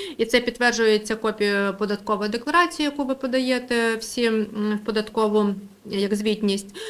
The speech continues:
Е, крім того, до цього ж таки критерію відноситься кількість, е, осіб, е, на підприємстві не менше десяти, і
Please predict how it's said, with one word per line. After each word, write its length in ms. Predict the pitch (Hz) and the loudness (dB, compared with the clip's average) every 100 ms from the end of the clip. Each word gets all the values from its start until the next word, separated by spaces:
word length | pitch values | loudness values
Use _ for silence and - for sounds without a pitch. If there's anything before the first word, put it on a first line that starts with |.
| 311 | -8
Е, 160 | 214 214 | 0 0
крім 240 | 214 254 | 2 0
того, 300 | 247 254 226 | 4 4 4
до 120 | 214 226 | 4 2
цього 420 | 226 240 214 196 | 4 4 4 0
ж 160 | - | -2
таки 200 | 220 214 | -4 -2
критерію 580 | 214 220 214 208 202 196 | -2 -2 0 2 2 0
відноситься 640 | 190 202 214 208 208 - 196 | 0 0 0 -2 -6 -4 -6
кількість, 760 | - 240 208 - 214 214 - | -2 0 0 0 0 -2 -2
е, 360 | 202 196 190 185 - | 0 2 2 0 0
осіб, 540 | 220 - 226 214 208 | -2 0 0 0 0
е, 20 | 190 185 185 185 | -2 0 0 0
на 140 | 196 196 | 0 -2
підприємстві 680 | 208 214 214 202 185 - | -4 0 2 2 2 -2
не 140 | 196 208 | 0 2
менше 380 | 202 185 185 202 | 2 0 -2 0
десяти, 540 | 214 220 247 359 392 427 494 311 - | 0 0 -2 0 -2 -4 -10 -10 -4
і 420 | 214 220 214 | 2 4 6